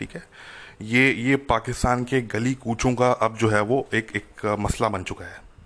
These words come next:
ठीक है। अ, चाहे वो कोई भी मजहबी फ़िरका हो, वो कोई मज़हब हो, वो कोई, कोई भी पॉलिटिकल पार्टी हो, वो चाहे फिर इस्लामिस्ट हों, चाहे वो लेफ्टिस्ट हों, ठीक है।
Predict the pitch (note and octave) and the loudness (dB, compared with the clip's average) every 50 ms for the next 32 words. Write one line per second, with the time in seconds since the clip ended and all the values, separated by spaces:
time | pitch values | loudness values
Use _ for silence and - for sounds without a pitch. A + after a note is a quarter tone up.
0 | - - - C3+ B2+ B2+ A#2 - - - - - - - - - - - - - | -16 -6 -4 -4 0 0 -2 -4 -4 -12 -20 -20 -20 -20 -20 -20 -20 -20 -20 -20
1 | - - - F#2 G2 G2+ G2+ G2 G2 G2+ A2 A#2 A#2+ B2+ C3 C3+ C3 C3 - C#3 | -14 -8 -2 2 4 4 4 4 2 2 2 2 4 4 4 2 2 4 4 6
2 | C#3+ C#3+ C#3 D3 C3+ B2+ A2+ G2+ A#2 A#2+ A#2 B2+ B2+ A#2+ - - A2 G#2+ A#2 B2 | 6 6 4 2 2 2 2 4 2 0 2 2 -2 -2 -2 -2 -2 0 2 2
3 | A#2+ A2+ A2 A2 G#2+ G#2 G#2 - - - - - - - - - - A#2+ C3+ - | 4 4 4 4 4 2 -2 -4 -6 -4 -4 -6 -8 -10 -14 -16 -14 -14 -10 -2
4 | - D3 D3 C#3+ C3 A#2 G#2 A#2+ B2 A#2 A2 A2 G#2 G2 F#2+ F#2 - - - - | 2 2 4 4 4 4 4 4 4 4 2 0 0 -2 -4 -6 -10 -12 -14 -14
5 | - - - - - - - B2+ C3+ - D3 C#3+ C3+ C#3+ D3 D3+ D#3 D#3 C#3+ C3+ | -18 -20 -20 -20 -18 -8 -8 -6 0 2 2 2 4 4 6 8 8 8 8 6
6 | C3+ C3 C3 B2+ C3 C3+ B2+ A#2+ A2+ G#2 G2+ G#2+ A#2+ A#2+ A2 G2+ G2+ G2 F#2+ G2+ | 6 4 4 4 4 4 4 4 4 2 2 2 2 2 2 2 2 0 0 2
7 | A#2+ B2 B2 C3 C3 C3 B2+ C3+ B2+ A#2+ G#2+ A#2 A2+ A2+ B2 B2+ A#2+ - - B2 | 2 2 4 4 4 4 4 4 2 2 2 2 2 4 4 2 2 2 2 2
8 | A#2+ A2+ A#2 A2+ A2+ A#2 G#2 G2 F#2+ - - A#2 - - - G2+ F#2+ F2+ - - | 4 4 4 4 4 4 2 2 -2 -2 -4 -6 -6 -4 -8 -8 -10 -10 -14 -18
9 | - - - _ - - - - - - - - - - - - - - C3+ D#3 | -18 -20 -20 _ -20 -20 -20 -20 -20 -20 -20 -20 -20 -20 -20 -16 -6 -4 -2 0
10 | E3+ C#3+ - - | 0 0 -2 -4